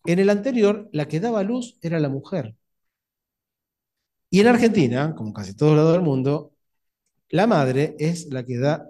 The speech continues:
a luz, sea, ¿quién era el hijo? Este ho-, de, de, de este hombre no sé,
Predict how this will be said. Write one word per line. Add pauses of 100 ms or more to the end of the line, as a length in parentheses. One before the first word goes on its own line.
a
luz, (520)
sea, (220)
¿quién
era
el
hijo?
Este
ho-,
de,
de,
de
este
hombre
no
sé,